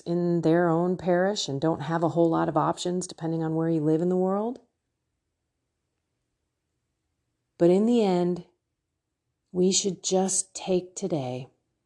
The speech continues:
and reflect on the start of all of it. And try to put yourself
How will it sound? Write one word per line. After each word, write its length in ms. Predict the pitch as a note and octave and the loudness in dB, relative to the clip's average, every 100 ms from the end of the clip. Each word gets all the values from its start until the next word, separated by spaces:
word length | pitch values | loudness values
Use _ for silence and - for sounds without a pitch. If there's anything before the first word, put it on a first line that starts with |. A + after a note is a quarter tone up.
| _ _ | _ _
and 180 | D#3 D3+ | -4 0
reflect 760 | D3+ D3+ - D#3 D3+ - - - _ _ _ _ - | 0 -2 -2 0 0 -6 -16 -20 _ _ _ _ -6
on 240 | D#3+ D#3 | -2 -2
the 100 | D3+ | 0
start 720 | - - D3+ C#3+ C#3 - - _ _ _ _ _ - | -2 -2 -2 -4 -4 -8 -16 _ _ _ _ _ -8
of 180 | D3 - - | -8 -8 -6
all 300 | C#3+ C#3+ C#3 | -2 -2 -4
of 80 | C#3+ | -6
it. 400 | - - - - _ _ _ _ _ _ _ _ - - | -8 -10 -14 -16 _ _ _ _ _ _ _ _ -20 -8
And 160 | F3+ F3+ | -2 0
try 340 | - G#3 C#4+ | 2 2 4
to 60 | F4+ | 2
put 220 | - D4+ | 2 0
yourself 540 | C4+ B3+ - F#3+ F#3+ | 0 0 0 0 -2